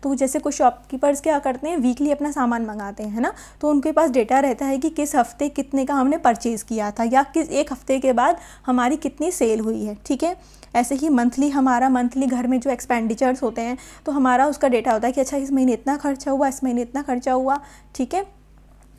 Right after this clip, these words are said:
तो ये डेटा, ऐसे डेटा हमारे पास क्वार्टरली हो सकता है, ईयरली, टू ईयरली, थ्री ईयरली, फोर ईयरली, फ़ाइव ईयरली, टेन ईयरली, कुछ भी हो सकता है, ठीक है।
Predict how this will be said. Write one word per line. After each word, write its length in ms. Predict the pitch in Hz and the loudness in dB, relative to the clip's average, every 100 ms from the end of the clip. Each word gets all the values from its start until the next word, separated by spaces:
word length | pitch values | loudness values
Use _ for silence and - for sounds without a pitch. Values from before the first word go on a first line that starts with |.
| - | -4
तो 60 | 277 | 0
ये 160 | 247 220 | 2 2
डेटा, 240 | 208 214 | 0 -2
ऐसे 200 | 247 320 | 0 0
डेटा 220 | 269 254 | 0 2
हमारे 220 | 277 247 | 2 2
पास 160 | 247 302 | 2 0
क्वार्टरली 480 | - 220 214 254 269 | 2 2 2 2 2
हो 120 | 269 | 0
सकता 300 | 254 - 240 | -4 -8 -6
है, 220 | 247 247 - | -4 -6 -2
ईयरली, 460 | 247 233 220 226 | 0 2 0 -2
टू 220 | 233 254 240 | -2 0 0
ईयरली, 340 | 226 220 226 | 0 0 -4
थ्री 200 | 247 247 | -4 -2
ईयरली, 300 | 233 220 240 | 0 0 -2
फोर 280 | 240 247 233 | -2 0 0
ईयरली, 240 | 226 226 | -2 -4
फ़ाइव 300 | 254 240 233 | -2 -2 0
ईयरली, 220 | 226 226 | -2 -2
टेन 220 | 233 254 254 | -2 0 0
ईयरली, 260 | 240 277 - - - | -2 -4 -6 -18 -2
कुछ 140 | 370 330 | 0 2
भी 100 | 339 | 2
हो 100 | 254 | 0
सकता 300 | 208 - 208 | -2 -8 -12
है, 80 | - - - - | -12 -20 -20 -6
ठीक 200 | 262 | -4
है। 120 | 339 | -4